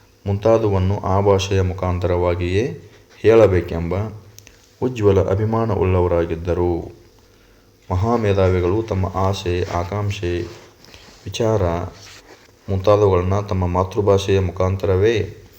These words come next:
ಹೇಳಬೇಕೆಂಬ ಅಭಿಮಾನ ಉಳ್ಳವರಾಗಿದ್ದರು. ಆಂಗ್ಲ ವಿಜ್ಞಾನಿಗಳು, ರಾಜಕಾರಣಿಗಳು, ಅರ್ಥಶಾಸ್ತ್ರಜ್ಞರು ಹೀಗೆ ಎಲ್ಲರೂ ತಮ್ಮ ಭಾಷೆಯನ್ನೇ ಬಳಸಿದುದರ ಪರಿಣಾಮವಾಗಿ ಆ ಭಾಷೆ ಬೆಳೆದು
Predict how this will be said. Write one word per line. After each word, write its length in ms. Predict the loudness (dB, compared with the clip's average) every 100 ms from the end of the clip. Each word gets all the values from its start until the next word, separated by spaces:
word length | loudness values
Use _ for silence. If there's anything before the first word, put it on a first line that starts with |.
| -20 -4
ಹೇಳಬೇಕೆಂಬ 720 | 0 2 0 -4 -6 -4 -4
ಅಭಿಮಾನ 720 | -4 -4 -4 -2 0 -2 -4
ಉಳ್ಳವರಾಗಿದ್ದರು. 1080 | -2 0 2 0 -2 -4 -4 -2 -2 -4 -14 -20 _ _ _ _ -6
ಆಂಗ್ಲ 260 | -4 2
ವಿಜ್ಞಾನಿಗಳು, 1080 | 2 2 -2 -4 -2 -2 -2 -2 -4 -6 -16 -20 -20 _
ರಾಜಕಾರಣಿಗಳು, 1040 | -4 -4 -2 -2 -2 -2 -4 -4 -4 -6 -10 -20 -20 _ -10
ಅರ್ಥಶಾಸ್ತ್ರಜ್ಞರು 960 | -4 -2 -2 -2 -6 -6 -6 -6 -4 -4
ಹೀಗೆ 720 | -2 -2 -2 -2 -4 -10 -20 -20 _
ಎಲ್ಲರೂ 320 | 0 2 2 2
ತಮ್ಮ 300 | 0 -2 0
ಭಾಷೆಯನ್ನೇ 640 | 0 0 0 0 0 0
ಬಳಸಿದುದರ 680 | 0 0 -2 -4 -4 -2 -4
ಪರಿಣಾಮವಾಗಿ 1080 | -4 -6 -4 -2 -2 -2 -4 -4 -4 -6 -14 -20 -20 _ -4
ಆ 140 | 0
ಭಾಷೆ 380 | 4 4 2 -2
ಬೆಳೆದು 520 | 0 2 2 0 -4